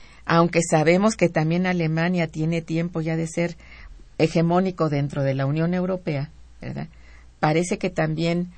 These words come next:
eh, de alguna manera, este, hace su sombra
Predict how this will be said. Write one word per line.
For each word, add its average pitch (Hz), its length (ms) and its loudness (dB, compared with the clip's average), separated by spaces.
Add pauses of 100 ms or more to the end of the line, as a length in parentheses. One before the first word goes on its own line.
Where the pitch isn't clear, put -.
(440)
eh, 131 320 -4
de 151 120 -2
alguna 180 340 -2
manera, 175 560 0 (500)
este, 175 600 -6
hace 202 340 0
su 180 160 -2
sombra 190 540 4